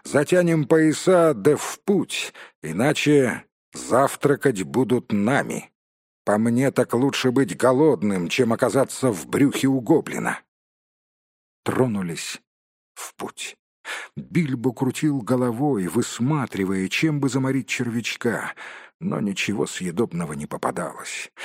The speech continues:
Ежевика только зацветала, орехов не было и в помине. Хоббит пожевал щавеля, попил из горного ручейка, на берегу которого нашел три ягодки полуники. После всего этого есть захотелось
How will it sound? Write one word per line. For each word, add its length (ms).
Ежевика 600
только 320
зацветала, 1000
орехов 640
не 280
было 200
и 140
в 140
помине. 520
Хоббит 560
пожевал 440
щавеля, 680
попил 400
из 140
горного 480
ручейка, 760
на 140
берегу 360
которого 440
нашел 440
три 260
ягодки 580
полуники. 800
После 440
всего 520
этого 420
есть 600
захотелось 840